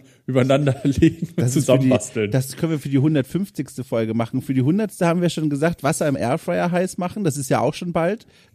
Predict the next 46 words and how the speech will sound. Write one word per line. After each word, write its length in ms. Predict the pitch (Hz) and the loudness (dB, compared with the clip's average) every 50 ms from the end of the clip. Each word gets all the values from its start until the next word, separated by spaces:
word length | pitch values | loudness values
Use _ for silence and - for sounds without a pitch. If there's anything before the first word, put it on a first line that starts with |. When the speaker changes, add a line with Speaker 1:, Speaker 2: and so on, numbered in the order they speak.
| - 131 - - - | -4 -4 -4 -6 -6
Speaker 1:
Mega. 380 | - 110 110 110 120 127 156 190 - | -2 0 0 0 0 0 -2 -4 -6
Speaker 2:
<laughs> 1500 | - _ _ _ _ _ - - - - - - - - - - - - - - - - - - - - - - 151 - - - 165 - - - - _ _ _ - - - - - - - _ - | -10 _ _ _ _ _ -16 -16 -16 -14 -16 -18 -18 -18 -20 -20 -20 -20 -20 -20 -20 -12 -8 -8 -8 -6 -6 -4 -6 -6 -6 -6 -12 -10 -10 -12 -20 _ _ _ -20 -20 -20 -20 -20 -20 -20 _ -10
Ich 120 | 139 131 | -10 -6
freue 240 | - - 175 185 220 | -2 2 4 4 4
mich 220 | 214 220 202 - - | 4 2 0 0 0
einfach 280 | 190 196 190 196 180 | 0 0 0 0 0
nur 220 | 202 196 226 254 240 | 0 0 0 0 2
darüber, 440 | 220 202 208 214 220 214 220 165 | 2 2 0 0 0 0 2 2
auch 200 | - 220 208 156 - | 4 2 2 2 2
weil 140 | - 170 170 | 2 4 4
dann 180 | 175 175 175 170 | 6 4 4 4
dieser 280 | 170 160 160 165 160 147 | 2 2 2 2 0 2
Titel 460 | - - 269 - - 175 143 123 - | 4 2 2 2 2 0 0 0 2
in 200 | - 180 214 233 | 2 4 4 6
der 240 | 202 180 160 156 - - - - | 6 6 4 4 2 -2 -6 -4
Playlist 500 | - - 190 202 202 185 165 139 - - | 0 2 4 6 6 6 6 4 2 2
drin 220 | - 151 143 139 - | 0 0 2 0 0
steht. 420 | - - 127 123 123 165 170 - | 0 2 4 4 4 4 4 2
Speaker 1:
<laughs> 440 | 185 180 170 - - 202 170 - 139 | 0 0 0 2 2 2 2 2 4
Speaker 2:
Wasser 240 | 156 160 - - - | 2 2 2 2 4
Speaker 1:
Wasser 340 | - 156 160 180 202 170 160 | 4 4 6 6 6 6 6
Speaker 2:
im 60 | 160 | 6
Speaker 1:
im 140 | 175 185 151 | 6 6 8
Speaker 2:
Airfryer 200 | 160 175 - - | 6 6 6 6
Speaker 1:
Airfryer 320 | 151 135 135 135 123 160 156 | 6 6 6 6 4 2 0
Speaker 2:
heiß 140 | 156 170 - - | -4 -6 -8 -8
machen. 100 | - - | -2 2
Speaker 1:
kochen 260 | - 170 160 - 139 120 | 4 4 4 4 2 4
lassen, 340 | 117 117 117 - - 113 113 | 4 2 2 0 0 0 2
ja. 240 | 120 123 107 101 - - - - - - - - - | 2 2 2 0 -2 -8 -20 -20 -20 -18 -16 -12 -6
Also 280 | - - 127 120 135 | -2 0 2 4 4
ich 180 | 135 131 127 - | 4 4 6 4
hoffe 140 | 156 151 147 | 4 4 6
Speaker 2:
Wer 80 | 151 143 | 6 6
Speaker 1:
nicht, 80 | 156 165 | 8 8
Speaker 2:
weiß, 80 | 220 285 | 6 6
Speaker 1:
dass 140 | - - - | 6 4 4
wir 60 | 262 | 4
Speaker 2:
ob's 140 | 175 135 - | 4 4 4
Speaker 1:
es 60 | 135 | 4
Speaker 2:
kocht. 120 | 170 180 160 | 6 6 6
Speaker 1:
wirklich 120 | 151 - | 6 6
Speaker 2:
Wir 160 | 185 185 269 | 6 6 6
wissen's 280 | 311 302 - - 269 - | 4 4 0 -6 -4 0
ja 100 | 262 240 | 2 2
nicht. 400 | 226 202 180 156 143 131 - - | 4 4 4 2 2 0 -4 -12